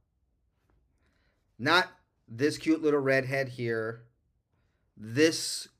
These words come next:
girl with her darling smile. This brunette. This very smiley,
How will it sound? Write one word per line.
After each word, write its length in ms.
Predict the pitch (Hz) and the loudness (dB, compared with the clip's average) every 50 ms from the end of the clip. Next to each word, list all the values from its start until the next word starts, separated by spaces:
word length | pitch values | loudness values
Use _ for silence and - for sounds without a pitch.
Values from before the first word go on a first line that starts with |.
| 123 | -12
girl 300 | 120 139 147 143 143 147 | -2 0 2 4 4 2
with 100 | 151 147 | 2 2
her 120 | 151 143 139 | 0 -2 -2
darling 460 | 120 123 117 123 131 127 131 131 131 | -2 -2 0 0 0 -2 -2 -6 -6
smile. 760 | 131 - 120 117 117 113 113 113 113 113 110 113 117 - - _ _ _ _ _ _ _ _ _ _ _ _ _ _ _ _ _ _ _ _ _ | -10 -10 -8 -6 -6 -4 -4 -2 -4 -4 -4 -6 -10 -14 -18 _ _ _ _ _ _ _ _ _ _ _ _ _ _ _ _ _ _ _ _ _
This 680 | 113 110 110 117 147 160 165 160 - - - - - - _ _ _ _ _ _ _ _ _ _ _ _ _ _ _ _ _ _ _ _ _ _ _ _ _ _ | -20 -16 -4 2 2 2 2 2 -2 -6 -8 -8 -12 -14 _ _ _ _ _ _ _ _ _ _ _ _ _ _ _ _ _ _ _ _ _ _ _ _ _ _
brunette. 720 | 143 151 151 143 135 123 117 117 117 117 - - - - _ _ _ _ _ _ _ _ _ _ _ _ - - - _ _ _ _ _ _ _ _ _ _ _ _ _ _ _ _ - | -2 0 0 2 2 0 0 0 -2 -4 -10 -16 -16 -16 _ _ _ _ _ _ _ _ _ _ _ _ -20 -20 -20 _ _ _ _ _ _ _ _ _ _ _ _ _ _ _ _ -14
This 440 | 113 120 151 165 170 170 - - - | -2 2 2 2 2 0 -4 -8 -10
very 380 | - 123 117 147 147 147 147 147 | -12 -2 2 2 2 4 2 0
smiley, 880 | 135 - - - - 135 139 131 131 127 127 120 127 127 123 127 127 | -2 -4 -8 -8 -6 -4 -2 0 0 0 0 0 -2 -2 -4 -4 -8